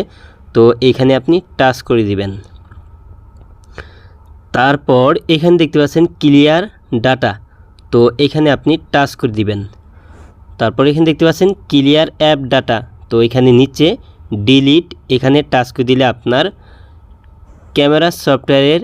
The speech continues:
ডেটাগুলি কিন্তু ডিলিট হয়ে যাবে। তো আপনার ফোনের যদি ক্যামেরাটি বেশিবার ব্যবহার করে থাকেন,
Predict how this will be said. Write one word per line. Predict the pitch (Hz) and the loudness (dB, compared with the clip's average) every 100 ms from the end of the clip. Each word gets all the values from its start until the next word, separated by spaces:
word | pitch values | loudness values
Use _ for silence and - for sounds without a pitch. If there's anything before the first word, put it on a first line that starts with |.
| 165 - - 104 | -8 -16 -12 -4
ডেটাগুলি | 123 127 156 143 117 117 | -2 0 0 0 -2 0
কিন্তু | 123 117 139 185 - 123 104 | -2 0 -2 -2 -4 -10 -2
ডিলিট | 123 127 127 127 | 0 2 0 0
হয়ে | 113 | 0
যাবে। | 104 101 104 - - - - - - - - - - | 0 -4 -8 -20 -20 -20 -20 -20 -20 -20 -20 -20 -4
তো | 117 113 104 131 | 2 2 0 -4
আপনার | 127 156 160 160 - - - | -2 0 2 0 -4 -14 -18
ফোনের | - 143 143 151 143 | -2 2 2 2 0
যদি | 135 131 143 | 0 0 0
ক্যামেরাটি | 151 143 135 131 131 127 123 | 0 0 0 -2 -4 -2 0
বেশিবার | 127 151 143 147 131 107 | 0 0 2 0 -2 -4
ব্যবহার | 127 131 135 139 | -2 0 -2 -2
করে | 139 135 | -4 -2
থাকেন, | 127 131 | -2 0